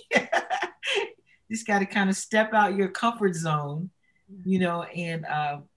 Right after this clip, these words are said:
start talking to people. Uh, I think that that was huge. And,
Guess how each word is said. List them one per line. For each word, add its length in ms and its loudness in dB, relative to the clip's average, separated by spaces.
start 320 4
talking 380 2
to 60 -6
people. 520 -12
Uh, 240 -2
I 60 -4
think 260 -6
that 240 -6
that 160 -2
was 140 -8
huge. 520 -10
And, 340 2